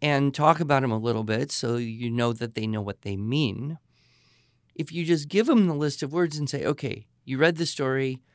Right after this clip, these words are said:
which of these applies to that character?" Boom. You've suddenly got a child able to think a thought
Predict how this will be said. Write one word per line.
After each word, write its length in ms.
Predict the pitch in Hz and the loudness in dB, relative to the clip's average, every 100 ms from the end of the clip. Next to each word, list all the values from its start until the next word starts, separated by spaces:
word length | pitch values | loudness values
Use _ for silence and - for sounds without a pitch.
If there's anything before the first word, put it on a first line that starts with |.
| _ _ _ | _ _ _
which 220 | 175 185 208 | 0 2 2
of 160 | 165 | 0
these 320 | 156 139 135 | 2 2 2
applies 460 | 131 123 143 135 131 | -2 -4 2 2 0
to 120 | - | -4
that 220 | 123 107 - | -4 -4 -4
character?" 580 | 147 113 - - 107 - - | -4 -4 -6 -8 -10 -8 4
Boom. 300 | 214 117 - _ _ _ | 6 4 0 _ _ _
You've 300 | 151 208 254 | -2 0 0
suddenly 400 | - 156 151 139 | 0 0 0 -2
got 300 | 131 127 - - | -2 -4 -6 -10
a 100 | 110 | -12
child 560 | - 123 117 113 117 117 _ _ _ _ - | -6 -4 -2 -2 -4 -14 _ _ _ _ -4
able 380 | 147 165 170 180 | 0 2 2 -2
to 180 | - 151 | -2 -6
think 320 | - 156 139 | -2 -2 0
a 100 | 135 | -4
thought 460 | - - 117 107 | -6 -2 2 2